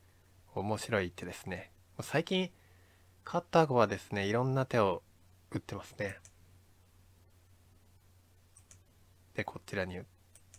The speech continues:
て、滑っていきましたね。で、こちらに打っ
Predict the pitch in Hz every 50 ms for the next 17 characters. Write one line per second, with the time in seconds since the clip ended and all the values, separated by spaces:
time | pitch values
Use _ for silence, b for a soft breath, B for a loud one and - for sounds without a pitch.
0 | - - _ - - 123 - - - - - _ - - - - - - - -
1 | - - - - - - - - - - b b b b b b b b - -
2 | - - - - - - - 120 - - - 147 - - - - - - - -
3 | 127 135 131 - - - - - - - - - - - - - - - - -
4 | - - - - - - - - - - - - - - - - _ _ - -
5 | - - - - _ - - - - _ _ - - - - - - - - -
6 | - - - - - - - - - - - - - - - - - - - -
7 | - - - - - - 135 - - - 120 104 92 90 92 92